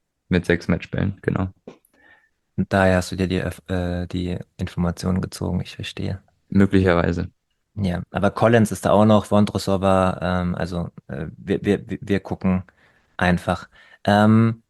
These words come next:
Speaker 2: deutsche Brille, hatte ich ja gesagt, äh,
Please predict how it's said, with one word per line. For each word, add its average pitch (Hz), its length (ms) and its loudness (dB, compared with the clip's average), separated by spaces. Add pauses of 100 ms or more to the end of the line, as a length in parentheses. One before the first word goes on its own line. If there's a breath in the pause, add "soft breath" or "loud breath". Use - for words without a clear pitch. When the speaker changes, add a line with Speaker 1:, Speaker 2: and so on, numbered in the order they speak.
(560)
Speaker 2:
deutsche 117 440 4
Brille, 120 500 4 (140)
hatte 107 220 0
ich 110 100 -6
ja 107 120 2
gesagt, 107 640 0
äh, 98 640 2